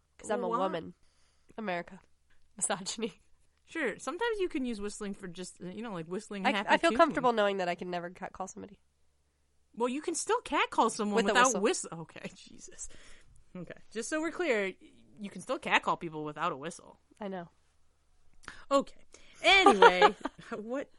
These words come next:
Speaker 2: in the world? Uh, sure. So Chad gets everybody all hot and bothered, essentially, and they run. Sure, that is what happens. Everybody,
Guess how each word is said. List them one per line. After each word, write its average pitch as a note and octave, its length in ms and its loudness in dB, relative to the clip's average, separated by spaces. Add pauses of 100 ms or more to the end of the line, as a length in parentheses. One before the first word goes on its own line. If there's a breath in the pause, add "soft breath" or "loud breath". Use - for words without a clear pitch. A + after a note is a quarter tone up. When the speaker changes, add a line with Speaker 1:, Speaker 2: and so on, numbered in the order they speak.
(140)
Speaker 2:
in F3+ 100 -14
the D#3 60 -14
world? F3 380 -4 (160)
Uh, F#3+ 360 2 (140)
sure. - 320 -12
So G#3+ 440 0 (460 soft breath)
Chad A#3 720 2
gets C#4 220 -4
everybody C4 420 4
all B3+ 300 6
hot A#3 240 6
and A3 100 0
bothered, G#3+ 340 6
essentially, G3+ 540 -4
and F#3 80 -4
they G3 140 -2
run. F#3+ 300 0
Sure, G4+ 240 0
that A3 260 4
is D#4+ 80 -4
what F#4+ 100 2
happens. D4+ 460 4
Everybody, B3 520 -4